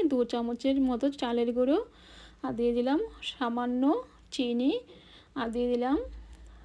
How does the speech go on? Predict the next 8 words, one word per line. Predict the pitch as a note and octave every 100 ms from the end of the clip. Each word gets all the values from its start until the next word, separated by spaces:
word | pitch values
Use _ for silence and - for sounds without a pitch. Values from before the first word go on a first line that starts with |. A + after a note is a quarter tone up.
| -
সামান্য | - A#3+ A#3 A#3 A#3+ C#4+ D4
কিচেন | C4 B3 A#3+
কিং | B3 B3+ B3
মশলা, | A3+ A3 B3 B3+ G#4 B4+ - - - -
আর | C4+
দিয়ে | A#3+ A#3+
দিলাম | A#3+ D4+ G#4+
সামান্য | - A#3+ A#3 A#3+